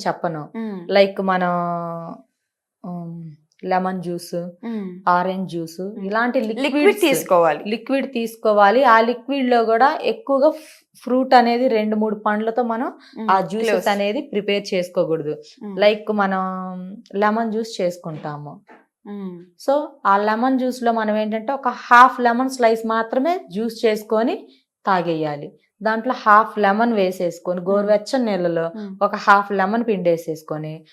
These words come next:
Speaker 1: రెండు మింట్ లీవ్స్ వేసేసుకొని కొంచెం పెప్పర్ పౌడర్ వేసేసుకొని కనుక తాగామనుకోండి, so, మనకేంటంటే ఆ సెల్స్ అన్నీ కూడా మొత్తం మాడి మసైపోయి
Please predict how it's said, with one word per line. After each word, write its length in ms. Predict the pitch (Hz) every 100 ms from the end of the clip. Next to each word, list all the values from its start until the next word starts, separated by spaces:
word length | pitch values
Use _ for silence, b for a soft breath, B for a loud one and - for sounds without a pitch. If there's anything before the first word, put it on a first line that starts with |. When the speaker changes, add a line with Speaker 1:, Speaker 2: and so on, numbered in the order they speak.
| _ 185
Speaker 1:
రెండు 260 | 190 202
మింట్ 320 | 202 202 208
లీవ్స్ 340 | 233 220 196 170
వేసేసుకొని 840 | 165 165 156 151 160 151 151 151 b b _ -
కొంచెం 260 | 220 220
పెప్పర్ 360 | 220 196 208 214 208
పౌడర్ 260 | 190 165
వేసేసుకొని 680 | 165 160 170 160 - 170 165
కనుక 340 | 160 156 160 165 -
తాగామనుకోండి, 1000 | 185 185 190 170 151 156 151 151 165 b b b -
so, 80 | 240
మనకేంటంటే 960 | 233 220 220 226 226 233 220 285 320 -
ఆ 60 | 190
సెల్స్ 500 | - 247 247 269 277
అన్నీ 300 | 240 247 254
కూడా 200 | 240 247
మొత్తం 500 | 214 214 - 254 220
మాడి 320 | 196 208 233
మసైపోయి 880 | 220 175 196 196 190 165 185 277